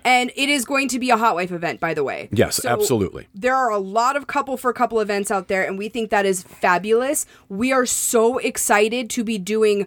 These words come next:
Speaker 1: Hot Wife specific hotel takeovers. So that's what your guys, what you guys can expect from us.
Speaker 2: Yeah, so all that information will be coming. We don't wanna give too much of it away right now till we get everything put together, but all, both of those are solidified. They are happening.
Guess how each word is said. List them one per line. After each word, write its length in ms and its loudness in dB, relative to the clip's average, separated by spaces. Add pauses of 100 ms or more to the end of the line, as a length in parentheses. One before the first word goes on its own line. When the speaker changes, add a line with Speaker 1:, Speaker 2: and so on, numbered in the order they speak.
Speaker 1:
Hot 300 2
Wife 220 2
specific 840 0
hotel 420 0
takeovers. 640 -6
So 140 0
that's 260 2
what 80 -2
your 120 2
guys, 380 0
what 220 0
you 80 -2
guys 180 2
can 120 -4
expect 340 -6
from 160 -10
us. 160 -10
Speaker 2:
Yeah, 180 2
so 140 -2
all 140 2
that 140 2
information 400 0
will 40 2
be 80 0
coming. 240 0
We 140 2
don't 120 2
wanna 200 2
give 440 -4
too 160 0
much 240 2
of 60 -2
it 80 6
away 200 4
right 220 2
now 160 2
till 140 -2
we 60 2
get 120 0
everything 260 0
put 160 -2
together, 340 0
but 260 -2
all, 220 2
both 280 0
of 80 -2
those 220 2
are 140 0
solidified. 680 0
They 120 2
are 120 4
happening. 520 2